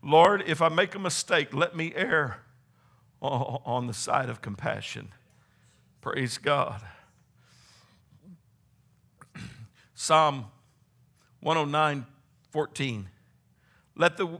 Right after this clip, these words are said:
iniquity of his fathers be remembered with the Lord, and let not the sin of his mother be blotted out." That's pretty harsh. "Let them be before the Lord continually, that he may cut off the memory of them from the earth." Why?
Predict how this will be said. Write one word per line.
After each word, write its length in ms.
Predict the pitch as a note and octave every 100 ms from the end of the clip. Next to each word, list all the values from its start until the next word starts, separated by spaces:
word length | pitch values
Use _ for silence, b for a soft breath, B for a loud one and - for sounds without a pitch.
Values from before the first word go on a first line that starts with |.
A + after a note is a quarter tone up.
| -
iniquity 580 | D#3 D#3+ F3 F#3 A3+ A3+
of 120 | G#3+
his 200 | E3+ F3+
fathers 460 | - E3+ D#3 D3+ B2
be 160 | C#3 C#3
remembered 560 | C3+ C3 D3+ D3+ D#3
with 180 | C#3+ C#3+
the 80 | E3+
Lord, 460 | C#3+ C3 C3+ C#3 A#2+ B B
and 140 | D3+ D3+
let 220 | F3+ F3+
not 180 | F3 -
the 80 |
sin 300 | D#3 - F#3
of 60 | F3+
his 180 | E3+ C3+
mother 200 | D#3+ D3
be 140 | C#3+
blotted 400 | B2+ C3 C3+ C3
out." 280 | C3+ A#2 -
That's 160 | C3 -
pretty 260 | - A#2
harsh. 480 | G2+ G#2+ B2+ - - _ b b b b b b _ _ _
"Let 180 | - C3
them 160 | D#3+ C#3+
be 140 | D3+
before 420 | D3 C#3 - F3
the 80 | F3
Lord 260 | D#3+ D#3+ D#3+
continually, 560 | D3+ C3+ D#3 C#3 C#3 C#3
that 140 | C#3
he 80 | C3+
may 160 | C#3
cut 280 | C3+ - -
off 380 | - E3 E3 -
the 60 | -
memory 400 | D3 D#3+ D#3+ E3
of 180 | C3 C3
them 240 | A3 D#3
from 180 | - D3+
the 160 | D3+
earth." 320 | D#3+ D#3+ B2+ - b b b b b _ _
Why? 440 | C#3+ E3+ G3+ E3+